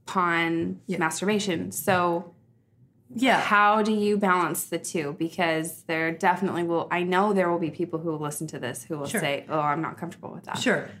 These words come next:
Speaker 2: Well, one of the things we talk about a lot in our faith is this idea of the spirit of the law versus the letter of the law. What is the law designed for?
Speaker 1: Mm-hmm.
Speaker 2: Okay.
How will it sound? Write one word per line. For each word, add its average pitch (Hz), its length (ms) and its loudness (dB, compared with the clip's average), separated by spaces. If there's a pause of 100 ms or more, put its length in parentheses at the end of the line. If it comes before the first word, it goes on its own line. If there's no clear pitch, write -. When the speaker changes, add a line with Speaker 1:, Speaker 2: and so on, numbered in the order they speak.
(120)
Speaker 2:
Well, 226 100 4
one 247 140 4
of 226 60 4
the 202 60 4
things 208 220 4
we 185 80 2
talk 180 240 2
about 165 540 -2 (140)
a 165 40 -4
lot 160 380 -2
in 160 80 -4
our 175 160 2
faith 180 340 0
is 165 200 -2
this 160 240 -4
idea 160 320 0
of 147 100 0
the 156 60 -4
spirit 226 440 2
of 175 140 0
the 165 80 -2
law 160 260 0
versus 160 380 -4
the 175 160 -6
letter 214 300 4
of 165 160 0
the 156 80 -4
law. 143 320 -2
What 185 260 2
is 196 220 2
the 165 140 -4
law 160 360 0
designed 156 680 -4 (240)
for? - 640 0 (180)
Speaker 1:
Mm-hmm. 185 180 -2
Speaker 2:
Okay. 175 380 0